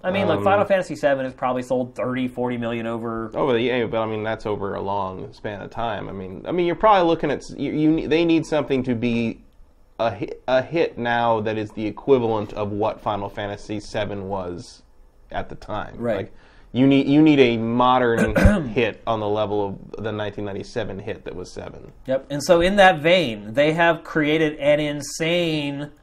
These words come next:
Speaker 1: <clears throat> promotional program. And the first thing that we're looking at right now is Brotherhood, which is, I believe, a five-part anime series.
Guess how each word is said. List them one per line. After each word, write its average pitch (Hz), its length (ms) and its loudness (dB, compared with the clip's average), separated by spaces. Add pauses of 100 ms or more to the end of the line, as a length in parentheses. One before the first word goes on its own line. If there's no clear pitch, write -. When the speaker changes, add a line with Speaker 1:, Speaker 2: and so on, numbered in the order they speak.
(160)
Speaker 1:
<clears throat> 131 320 -4
promotional 170 640 2
program. 127 560 2
And 120 120 -4
the 139 40 -4
first 180 220 2
thing 190 80 -2
that 175 100 0
we're 160 80 2
looking 170 220 0
at 160 160 0
right 151 260 4
now 147 540 2
is 123 560 -2 (400)
Brotherhood, 120 840 4 (380)
which 156 260 2
is, 151 320 2
I 147 100 0
believe, 147 320 2
a 135 100 2
five-part 185 840 0
anime 220 360 -4
series. 233 560 -4